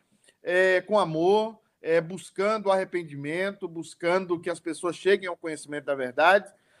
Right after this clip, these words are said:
e jamais, é, considerando-nos superiores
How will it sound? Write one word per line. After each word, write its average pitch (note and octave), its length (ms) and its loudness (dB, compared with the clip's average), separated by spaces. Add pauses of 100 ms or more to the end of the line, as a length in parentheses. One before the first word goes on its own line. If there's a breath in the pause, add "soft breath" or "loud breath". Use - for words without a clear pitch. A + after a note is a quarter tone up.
(180)
e F3+ 100 -8
jamais, G#3 1000 2
é, F#3 720 2
considerando-nos G#3+ 1120 -2
superiores G#3 1120 -2